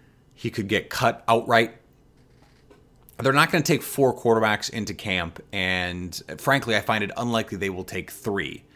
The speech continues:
My guess would be that they're gonna have Rodgers, they're gonna have Kizer, and they're gonna pick someone. That would just be my guess. I think Brian Gutekunst is looking to remake the quarterback position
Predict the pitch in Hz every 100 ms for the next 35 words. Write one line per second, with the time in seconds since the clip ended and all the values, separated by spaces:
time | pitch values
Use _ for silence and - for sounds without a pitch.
0 | - - - _ - 104 90 131 135 -
1 | 113 107 110 85 90 80 82 - _ _
2 | _ _ _ _ _ - 101 - 107 101
3 | 101 98 98 117 117 117 110 107 104 104
4 | 104 101 - - 117 117 107 110 - 110
5 | 101 95 98 92 - 113 - 90 78 82
6 | 147 208 190 180 180 165 127 101 87 98
7 | 92 - - - _ _ _ _ _ _
8 | _ _ _ - 120 123 123 117 117 113
9 | 117 117 113 120 104 - - 98 107 107
10 | 104 104 98 110 127 120 107 - 107 -
11 | 92 101 98 - 101 98 92 98